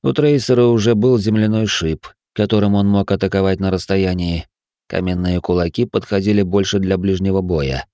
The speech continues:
в который Фейк без надобности вступать не собирался. Ну, а громовая поступь могла ему пригодиться в любом случае,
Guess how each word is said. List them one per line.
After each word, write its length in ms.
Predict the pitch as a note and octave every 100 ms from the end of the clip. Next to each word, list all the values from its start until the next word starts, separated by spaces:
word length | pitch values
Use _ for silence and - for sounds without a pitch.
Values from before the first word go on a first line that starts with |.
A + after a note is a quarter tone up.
| _ _
в 20 |
который 440 | - G#2+ A#2+ B2 B2
Фейк 340 | - A#2 B2
без 260 | G#2+ G#2+ F#2+
надобности 600 | G#2 G2 G2+ G#2 G#2 G#2+
вступать 480 | - G#2 - F2+ F#2+
не 80 |
собирался. 760 | F2 F2+ F#2+ F2 C#2 - B1 B1+ _ _ _ _ -
Ну, 280 | C#3+ G#2+ C#3+
а 100 | G2+
громовая 560 | F#2+ G2 F#2+ F2+ F2 -
поступь 480 | F2+ F2+ - C3 - _ -
могла 320 | - A2+ G#2
ему 220 | G#2 A2
пригодиться 580 | A2 A#2+ A2 G2+ G2 A2
в 80 | A2
любом 300 | A2+ G2+ F2+
случае, 580 | - E2+ D#2 D#2 D2+